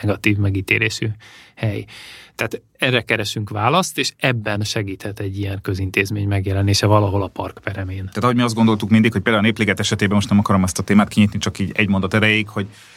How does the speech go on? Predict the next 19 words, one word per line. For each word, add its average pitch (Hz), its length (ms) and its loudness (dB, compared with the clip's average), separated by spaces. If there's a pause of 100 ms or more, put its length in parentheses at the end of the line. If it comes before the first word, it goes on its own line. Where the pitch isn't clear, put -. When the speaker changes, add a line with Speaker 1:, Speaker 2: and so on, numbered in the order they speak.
(200)
Speaker 2:
nyilván, 113 200 4
hogyha 104 140 0
a 101 40 -2
planetárium 117 460 2
újra 101 160 0
működne, 107 460 2
ha 101 140 4
lenne 107 220 2
közlekedési 101 540 -2
múzeum 95 260 4
az 92 60 2
északi 110 320 2
járműjavítóban, 98 640 2
ami 90 100 2
ugye 85 120 0 (140)
gyakorlatilag 87 460 0
a - 20 2
Népliget 82 360 0
széle, 101 460 4